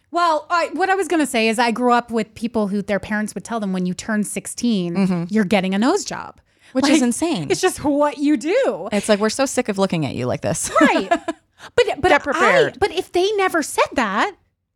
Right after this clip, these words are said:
Speaker 1: then maybe those people wouldn't have felt one way or another about their noses to begin with.
Speaker 2: Mm.
Speaker 1: And then why do you need it?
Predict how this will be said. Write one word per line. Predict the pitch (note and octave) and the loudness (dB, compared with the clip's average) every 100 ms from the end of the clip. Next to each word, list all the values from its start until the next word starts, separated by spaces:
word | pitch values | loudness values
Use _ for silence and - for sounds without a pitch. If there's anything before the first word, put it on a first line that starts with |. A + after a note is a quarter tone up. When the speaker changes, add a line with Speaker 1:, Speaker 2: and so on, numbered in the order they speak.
| _ | _
Speaker 1:
then | F#4 F#4 E4+ | -2 0 2
maybe | F4 G4+ G#4 F4 F4+ F#4 - | 2 2 2 2 2 -2 0
those | F4+ E4+ | 0 0
people | - G4 G4+ F4+ | -2 -4 0 0
wouldn't | D#4+ D4+ | 2 2
have | D4+ B3+ | 2 0
felt | - E4+ E4+ - | -2 0 0 -2
one | D#4+ E4 D#4+ | 0 2 2
way | D#4+ D#4+ | 0 2
or | D#4 | 2
another | D4 E4 G4+ D4+ | 2 0 0 -2
about | G#3+ G#3+ G#3+ | 0 0 0
their | A3 | 2
noses | A3+ A3+ A3 A#3 | 2 2 -2 -4
to | C4 | -2
begin | A3 A3 E4+ | -2 2 4
with. | B3+ F#3 G#3 | 2 0 -6
Speaker 2:
Mm. | G3 F#3 E3+ E3+ E3 - | -2 0 0 -4 -10 -4
Speaker 1:
And | D4+ D4+ C#4+ C4+ _ _ _ _ _ | 0 2 0 -2 _ _ _ _ _
then | C#4 D4 | 0 2
why | C4+ B3+ C#4 | 2 0 2
do | |
you | B3+ A#3+ | 2 2
need | A#3 C#4+ | 2 0
it? | G#3+ - | -2 -14